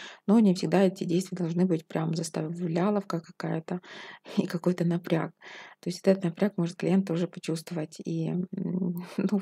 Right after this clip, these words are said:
вот поэтому тоже может не пойти. Это я себе такую заметку взяла на следующий год, чтобы вот, э, не напрягаться,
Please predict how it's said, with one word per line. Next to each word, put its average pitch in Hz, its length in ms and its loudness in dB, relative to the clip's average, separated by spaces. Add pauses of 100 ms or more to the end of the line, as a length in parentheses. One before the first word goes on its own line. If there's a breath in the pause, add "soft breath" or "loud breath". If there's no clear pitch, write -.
вот - 220 -10
поэтому 160 400 -2
тоже 165 200 -4
может 170 240 -4
не 175 100 -2
пойти. 170 380 -8 (320 loud breath)
Это - 160 0
я 165 60 2
себе 190 220 -2
такую 160 380 -4
заметку 180 440 2
взяла 180 340 -2
на 190 160 2
следующий - 380 -6
год, 190 220 -2
чтобы - 220 -6
вот, - 120 -4 (160)
э, 175 240 -4
не 180 360 4
напрягаться, - 760 -2